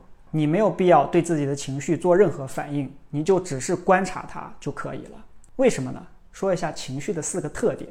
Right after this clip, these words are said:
你就明白了。第一个，情绪只是一个信号，是你的身体在建议你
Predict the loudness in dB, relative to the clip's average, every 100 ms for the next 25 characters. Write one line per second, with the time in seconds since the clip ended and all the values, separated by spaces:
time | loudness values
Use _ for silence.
0 | -18 -12 -10 -8 -8 -10 -12 -16 -20 -14
1 | 2 4 4 0 -8 -14 -4 -2 0 -2
2 | -2 -4 -4 -2 -2 -2 -2 -4 -4 -12
3 | -16 -4 -2 0 -2 -2 -2 -4 -4 -4
4 | -2 2 2 2 0 -2 -8